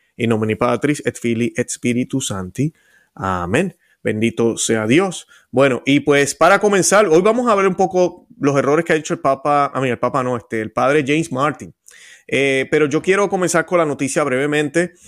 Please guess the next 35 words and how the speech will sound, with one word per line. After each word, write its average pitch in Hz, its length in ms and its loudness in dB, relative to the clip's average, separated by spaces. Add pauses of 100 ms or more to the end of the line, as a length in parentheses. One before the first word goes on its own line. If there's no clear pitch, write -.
(220)
El 123 260 0
padre 147 480 2
James 147 240 -4
Martin, 160 580 -2 (300)
eh, 127 240 0
ha 127 100 0
sido 143 280 2
llamado 151 480 0
por 143 140 -2
el 127 60 -4
Papa 139 220 -2
Francisco 139 420 -6
como 131 200 -4
un 139 100 -2
hombre 139 460 0
de 127 140 0
valores, 151 640 2 (340)
enseñando 139 680 0
el 147 80 0
camino 139 680 -4 (220)
de 131 220 0
la 135 180 2
comunicación 143 800 -4
con 120 200 -6
Dios. 156 440 0 (340)
Y 120 400 -2
pues 170 200 2
él 165 60 0
se 202 140 0
refiere 190 300 2
mayormente 160 520 0
al 143 80 2
libro 139 200 -2
este 139 200 -4
nuevo, 135 440 0